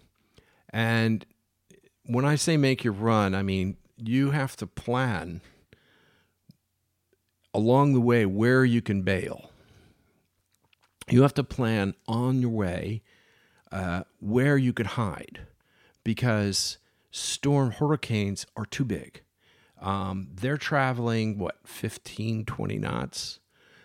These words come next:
Um, you know, that's their forward speed. Um,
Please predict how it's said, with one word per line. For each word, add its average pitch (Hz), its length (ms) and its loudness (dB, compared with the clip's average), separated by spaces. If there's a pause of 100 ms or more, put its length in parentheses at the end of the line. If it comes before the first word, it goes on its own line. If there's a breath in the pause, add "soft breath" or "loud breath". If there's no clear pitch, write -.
(200 soft breath)
Um, 87 800 -6
you 101 120 -4
know, 92 100 -4
that's 98 300 -4
their 92 180 -4
forward 120 720 -2
speed. 151 480 -6 (680 soft breath)
Um, 98 760 -4